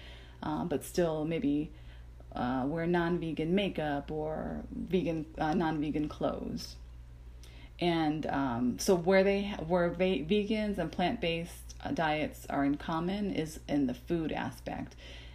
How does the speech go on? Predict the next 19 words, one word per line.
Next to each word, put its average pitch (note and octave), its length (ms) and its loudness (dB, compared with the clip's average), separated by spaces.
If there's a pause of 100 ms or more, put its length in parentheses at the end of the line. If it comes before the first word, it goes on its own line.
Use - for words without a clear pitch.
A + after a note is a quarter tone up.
(140)
Um, - 260 -4
and D#3 160 0
then D#3+ 180 -2
vegans E3 500 0
go D3+ 560 0
a - 100 -2
little E3 220 0
farther C#3+ 460 -2
with, - 260 -6
um, C3 600 -4
with, D#3 160 -2 (300)
uh, C3+ 380 0
extending D#3 580 0
that - 320 -4 (320)
vegan, D3 720 0 (560)
um, - 640 -4 (180)
lifestyle D3+ 760 0
beyond D3+ 360 0
food. - 300 -8